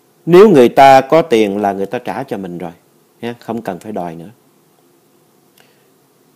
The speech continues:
Ờ, mình đừng nghĩ là mình bị gạt. Nghĩ như vậy đó mình buồn. Và mình nghĩ như vậy nhiều khi nếu sai đó thì tội nghiệp cho người ta. Mình đừng nghĩ mình bị người ta gạt tiền nha. Có thể hoàn cảnh của cổ không có để trả lại.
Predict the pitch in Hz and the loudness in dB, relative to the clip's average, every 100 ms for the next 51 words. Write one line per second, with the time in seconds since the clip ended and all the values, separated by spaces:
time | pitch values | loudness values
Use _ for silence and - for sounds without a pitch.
0 | - 98 92 - - _ _ _ _ _ | -18 -16 -14 -16 -20 _ _ _ _ _
1 | 135 147 139 127 123 120 175 120 107 104 | 0 2 4 2 2 2 2 0 -2 -2
2 | 107 98 - _ _ _ _ _ _ - | -2 -4 -6 _ _ _ _ _ _ -8
3 | 120 117 156 160 117 101 110 147 120 98 | 0 2 4 2 2 0 0 -4 -4 -4
4 | 98 98 90 _ _ _ _ - 113 107 | -2 -4 -6 _ _ _ _ -2 4 6
5 | 101 101 101 117 165 110 98 110 101 95 | 4 0 -2 0 0 0 -2 -2 -4 -6
6 | 123 117 131 156 - 135 127 123 - _ | -8 -4 -4 -6 -6 -6 -6 -8 -14 _
7 | _ 90 - 92 95 90 - 110 90 104 | _ -12 -8 -8 -8 -10 -10 -10 -8 -12
8 | - _ _ _ _ _ _ _ - 117 | -12 _ _ _ _ _ _ _ -8 -6
9 | 107 95 107 101 127 101 90 92 95 107 | -2 -2 -2 -4 -4 -6 -4 -6 -6 -12
10 | 92 82 _ 90 85 104 110 113 _ _ | -12 -14 _ -16 -16 -14 -14 -16 _ _
11 | _ _ _ - 139 - 110 104 101 92 | _ _ _ -10 -10 -6 -6 -2 -2 -2
12 | 78 87 113 117 107 76 101 - 98 - | -6 -10 -10 -12 -10 -8 -8 -10 -12 -12
13 | 117 104 - 73 101 73 | -14 -14 -14 -12 -10 -12